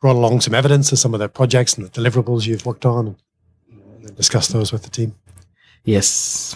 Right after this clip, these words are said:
Speaker 2: Majority of those, uh, discussion was just as if, like, how did you approach this kind of, s-,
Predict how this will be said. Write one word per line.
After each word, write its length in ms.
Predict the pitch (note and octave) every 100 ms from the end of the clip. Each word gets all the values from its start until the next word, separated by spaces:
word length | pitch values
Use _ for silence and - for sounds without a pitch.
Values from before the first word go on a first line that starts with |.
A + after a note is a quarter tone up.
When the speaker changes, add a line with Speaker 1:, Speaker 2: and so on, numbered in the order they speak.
| -
Speaker 2:
Majority 440 | G#2+ B2+ B2+ C3+
of 160 | C3 -
those, 360 | B2 A#2 A2
uh, 120 | - A2
discussion 600 | A#2 - A#2+ B2 A#2 G#2+
was 360 | G#2 G#2 G#2
just 360 | - A2+ - -
as 240 | B2 A2 A2
if, 160 | G2+
like, 180 | G#2 G2
how 160 | - G#2
did 240 | G#2 -
you 80 | -
approach 520 | - - G#2 F#2+ -
this 340 | A2 G2+ - - - - - _
kind 260 | - A2 G#2
of, 140 | A2
s-, 180 | G2+